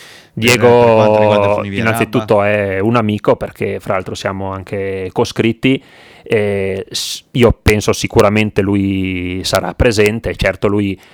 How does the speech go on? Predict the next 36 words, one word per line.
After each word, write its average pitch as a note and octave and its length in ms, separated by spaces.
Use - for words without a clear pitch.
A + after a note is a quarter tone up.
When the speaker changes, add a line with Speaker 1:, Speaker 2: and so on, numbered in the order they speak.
Speaker 1:
rappresenta, G2 880
eh, F#2+ 400
il G2 80
consorzio G2+ 420
impianti G2 300
a F#2+ 60
fune F#2 640
del F#2+ 120
comprensorio G2+ 600
di G#2+ 100
Arabba. F#2+ 280
Speaker 2:
Sarebbe A#2 320
interessante A2+ 540
sentire F#2 260
il F2+ 60
suo - 120
punto F2 240
di - 60
Speaker 1:
Sarebbe A#2 220
Speaker 2:
vista, A#2 60
Speaker 1:
molto A2+ 220
Speaker 2:
sicuramente. A2+ 180
Speaker 1:
interessante, G#2+ 440
io G#2+ 160
spero G2+ 280
che G2 100
quella F#2+ 220
sera F#2+ 320
possa F#2 400
Speaker 2:
Certo, F2+ 320
Speaker 1:
portare F#2 360
il E2+ 100
suo - 120
Speaker 2:
certo. G2 140
Speaker 1:
contributo, F#2 480
perché - 400